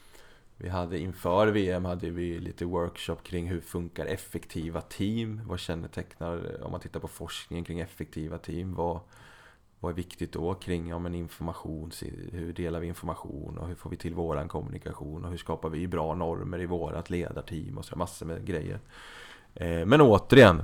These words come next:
tratta ner det till, till jäkligt enkla saker. Alltså att jag i ledarnas WhatsApp-grupp skriver, "Ska vi ta en promenad idag?" Alltså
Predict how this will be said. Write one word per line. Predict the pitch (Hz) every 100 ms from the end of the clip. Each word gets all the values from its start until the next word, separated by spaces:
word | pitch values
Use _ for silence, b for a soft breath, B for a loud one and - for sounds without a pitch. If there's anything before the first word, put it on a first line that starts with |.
| -
tratta | 123 113 117
ner | 110 98 90
det | 95
till, | 110 90 -
till | 95
jäkligt | 92 - -
enkla | 104 92 80 - 104
saker. | 101 80 - - -
Alltså | - 95 90
att | 90
jag | 87 87 90 b b b b b b - - - -
i | - - 90
ledarnas | 85 87 82 85 -
WhatsApp-grupp | 87 82 90 78 - - - 92 92
skriver, | - - 73 78 85
"Ska | -
vi | 85
ta | 85 82
en |
promenad | 85 82 - - 104 92
idag?" | - 101 -
Alltså | 95 95